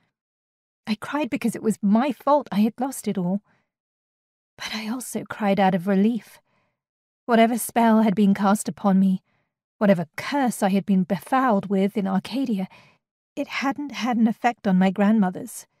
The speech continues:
So really, I cried for hope. "You haven't forgotten me," I said into her chest. "Forgotten you? Why would we have forgotten you?" "I thought you would have.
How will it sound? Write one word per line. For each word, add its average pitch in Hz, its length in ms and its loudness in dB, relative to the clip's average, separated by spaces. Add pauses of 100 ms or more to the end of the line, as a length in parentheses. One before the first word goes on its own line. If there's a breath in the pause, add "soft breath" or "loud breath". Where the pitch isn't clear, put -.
(880)
So 208 280 0
really, 202 600 2 (120)
I 202 120 -2
cried 190 420 -2
for - 140 -10
hope. - 480 -8 (1200)
"You 226 100 -12
haven't 233 340 -8
forgotten 226 480 2
me," 185 260 2 (580 soft breath)
I 226 100 -6
said 208 260 0
into 190 180 2
her 185 160 0
chest. - 560 -6 (460)
"Forgotten 202 800 -2
you? 202 200 2 (720)
Why 214 380 4
would 196 200 2
we 208 120 4
have 208 140 2
forgotten 208 640 -2
you?" 180 140 -4 (1080)
"I 220 220 -4
thought 226 260 -2
you 208 160 0
would 269 260 -6
have. 202 300 -8